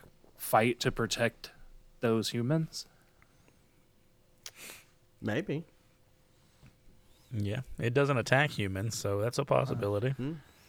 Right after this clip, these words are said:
Speaker 1: And it's like, "Hey, these are soulmates, and these other creatures are gonna kill 'em. I gotta, I gotta step in
Speaker 2: Yeah.
Speaker 1: because they de-, they deserve to see me, so they deserve to live."
Speaker 3: Yeah.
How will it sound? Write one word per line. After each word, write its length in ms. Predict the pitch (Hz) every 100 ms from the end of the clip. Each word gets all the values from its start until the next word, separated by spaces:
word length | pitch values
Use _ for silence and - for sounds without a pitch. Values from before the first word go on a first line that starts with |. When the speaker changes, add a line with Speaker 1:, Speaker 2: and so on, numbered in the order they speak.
| -
Speaker 1:
And 180 | 110 113
it's 120 | -
like, 180 | 107 104
"Hey, 160 | 156
these 220 | 117 117 107
are 60 |
soulmates, 760 | 101 131 143 120 101 101 - -
and 400 | 110 107 101 104
these 220 | 107 101
other 420 | 113 117 107 101 - - -
creatures 460 | 123 117 - 101
are 80 | 101
gonna 200 | 104 95
kill 300 | - 127 107 101
'em. 160 | 98 -
I 80 | 98
gotta, 400 | 107 101 95 95 - -
I 140 | 107
gotta 160 | 98 95
step 340 | - 95 -
in 240 | 90 90 - - - -
Speaker 2:
Yeah. 160 | 120 120
Speaker 1:
because 260 | 131 101
they 140 | 110 110
de-, 200 | 113 110 113
they 200 | 123 113
deserve 480 | 113 104 113 107
to 100 | -
see 240 | - 135 117
me, 240 | 101 95
so 140 | - 104
they 160 | 101
deserve 400 | 95 95 104 95
to 80 | 104
live." 420 | 98 95 90 - - - - - - - - - - - - - - - - - -
Speaker 3:
Yeah. 220 | - 143